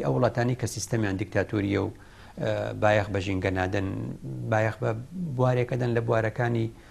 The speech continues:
چۆنە لە زیاتر بەرگری و زیاتر شەڕ و ئاژاوە و زیاتر لە بارودۆخێکە ئەژێن کە باری ئابووری خەڵک باش نییە، بێگومان خەڵک بایەخ بە ژینگە نادە. کەواتە توانی بڵێ سیستەمی سیاسی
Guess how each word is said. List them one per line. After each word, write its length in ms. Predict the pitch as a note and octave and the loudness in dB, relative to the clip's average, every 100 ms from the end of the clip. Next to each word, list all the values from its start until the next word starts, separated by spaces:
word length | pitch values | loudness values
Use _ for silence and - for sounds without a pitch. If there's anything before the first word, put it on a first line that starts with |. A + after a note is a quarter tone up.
| - | -10
چۆنە 200 | - B2+ A#2+ | 0 2 4
لە 40 | A2+ | 4
زیاتر 280 | A2+ A2 B2+ B2 C3 A#2 | 4 4 2 -2 -4 2
بەرگری 400 | A2+ A2 A2+ A#2 A#2 | 2 4 2 2 0
و 160 | A2+ G#2+ | 0 2
زیاتر 340 | A2+ - A#2+ G#2+ - | 0 2 0 -2 4
شەڕ 180 | B2+ A2+ | 6 6
و 120 | G#2+ A#2+ | 4 6
ئاژاوە 440 | A2+ G2+ G#2 A2+ A2 | 6 6 6 8 6
و 80 | A2+ - - - - G#2+ | 4 -6 -18 -12 -6 2
زیاتر 320 | A2 - A#2 A2 | 2 2 0 2
لە 100 | A2 G#2 | 0 2
بارودۆخێکە 640 | G#2+ G#2 G#2 A2 G#2+ G2 G#2+ | 2 2 2 0 0 0 0
ئەژێن 260 | F#2 G#2+ G#2+ | 0 -2 -2
کە 80 | G#2+ G2+ | -2 2
باری 200 | G#2 - | 0 2
ئابووری 340 | A2 G2+ G#2+ F#2+ | 0 0 0 0
خەڵک 220 | A2+ G2+ F#2 | 2 2 4
باش 180 | G#2+ G2 G#2 | 4 2 0
نییە، 160 | G#2+ D#3 - - - | 2 2 0 -14 -4
بێگومان 300 | B2+ A2 A2+ G2 | 0 2 0 0
خەڵک 180 | G#2+ F#2+ | -2 2
بایەخ 200 | F#2+ G#2 - | 0 0 -2
بە 40 | F2 | -2
ژینگە 240 | F#2 G2 C3+ | 0 0 0
نادە. 180 | E2 F2+ | -2 2
کەواتە 220 | G#2+ - D#3 | 2 4 2
توانی 180 | D3+ D3+ | 0 2
بڵێ 160 | D3+ D3 - - - - | 2 0 -4 -20 -18 -4
سیستەمی 380 | A#2 - D#3+ D3+ | -2 2 4 4
سیاسی 280 | - C3+ - | 4 4 4